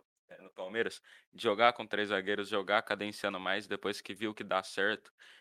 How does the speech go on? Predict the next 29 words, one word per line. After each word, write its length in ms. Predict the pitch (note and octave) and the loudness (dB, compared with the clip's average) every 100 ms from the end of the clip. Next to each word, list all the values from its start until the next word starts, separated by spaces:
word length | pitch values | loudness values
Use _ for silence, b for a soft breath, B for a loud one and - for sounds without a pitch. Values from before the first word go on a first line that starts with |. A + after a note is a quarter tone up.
| _ | _
e 120 | G2+ | -10
que 100 | - | -4
ajuda 320 | G2 A2+ A2 | -4 -4 -4
muito 260 | G#2+ A2 G2+ | -4 -8 -10
na 80 | F#2+ | -12
Libertadores 640 | F2+ F#2 F#2 F2+ F#2+ F#2+ | -8 -8 -8 -8 -8 -6
aí, 140 | F#2+ F#2+ | -6 -6
como 220 | F2 F2+ | -10 -16
você 100 | - | -16
falou, 320 | - F2 F#2+ | -10 -8 -8
que 120 | - | -10
o 40 | - | -14
time 220 | - F2+ | -12 -4
eu 80 | F#2 | -2
acho 180 | F2+ | -4
que 160 | - G2 | -8 -6
é 100 | F2 | -6
forte 420 | - F#2+ G2 G#2+ | -4 0 0 -2
pra 160 | - F2+ | -2 -2
brigar, 320 | F2 E2+ F#2+ | -2 -4 -4
é 40 | |
um 40 | F#2+ | -4
time 200 | - F2+ | -10 -12
que 80 | - | -2
sabe 240 | F#2+ F#2+ | 0 0
se 100 | - | -6
fechar, 380 | - F2 - F2+ | -4 -4 -6 -8
sabe 220 | - F#2 | -6 -6
atacar. 440 | F#2+ E2+ - F2+ | -2 -4 -2 -6